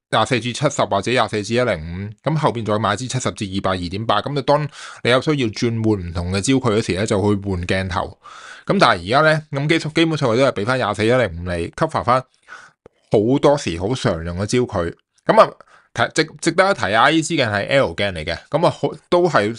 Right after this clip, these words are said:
暫時比較少有嘅恒定光圈R F嘅 L 鏡嚟嘅。咁同埋成支鏡，即係而家嗰個質素應該可以食到新，嚟緊出年新嘅機身啦。咁同埋咧，出嚟個效果咧，應該都會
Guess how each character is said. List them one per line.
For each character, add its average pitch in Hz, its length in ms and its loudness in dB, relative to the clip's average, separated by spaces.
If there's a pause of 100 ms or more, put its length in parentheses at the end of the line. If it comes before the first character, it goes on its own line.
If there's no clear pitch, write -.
(160)
暫 113 300 0
時 95 160 -2
比 110 140 0
較 135 160 2
少 - 160 -6
有 110 420 2
嘅 104 240 0 (520)
恒 95 180 -4
定 107 160 -4
光 127 260 0
圈 135 320 2
R 131 340 2
F 123 180 -2
嘅 104 460 0
L 117 240 0
鏡 92 260 -2
嚟 80 120 -6
嘅。 82 140 -6 (400)
咁 175 320 -4
同 127 140 -6
埋 90 240 0
成 101 240 -4
支 160 100 0
鏡， 131 260 2 (440)
即 170 120 2
係 104 140 0
而 90 60 -18
家 143 160 4
嗰 143 120 -4
個 117 600 4 (200)
質 156 120 4
素 135 240 2
應 135 100 -2
該 139 140 4
可 123 160 4
以 123 120 4 (140)
食 - 200 -2 (100)
到 107 120 0
新， 135 220 2
嚟 123 160 -8
緊 110 360 -4
出 165 140 0
年 110 160 0
新 131 200 2
嘅 120 240 -2
機 120 180 4
身 127 220 0
啦。 120 300 0
咁 127 120 -2
同 135 120 -4
埋 87 180 -2
咧， 113 120 2 (440)
出 175 100 2
嚟 98 120 2
個 98 80 0
效 95 200 0
果 104 240 0
咧， 131 100 -2
應 123 120 -6
該 120 120 0
都 120 140 0
會 95 240 0